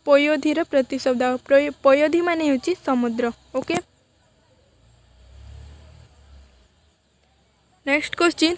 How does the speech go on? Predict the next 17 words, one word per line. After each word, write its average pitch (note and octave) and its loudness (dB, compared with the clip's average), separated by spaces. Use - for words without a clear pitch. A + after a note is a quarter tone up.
ସବିତାର D4 2
ପ୍ରତିଶବ୍ଦ। B3+ -4
ତେବେ C#4 0
ସବିତାର D4 0
ପ୍ରତିଶବ୍ଦ C#4 0
କୋଉଟା? B3+ -6
ତ C#4 -4
ଜାଣି C4+ 4
ରଖନ୍ତୁ, E4+ -4
ସବିତା C#4 -2
ମାନେ D4 -2
ହେଉଛି C4+ -4
ସୂର୍ଯ୍ୟ, B3+ -6
ସୂର୍ଯ୍ୟଙ୍କୁ D4+ -4
ସବିତା C4 -2
ବୋଲି C4+ -2
କୁହାଯାଏ। B3 -6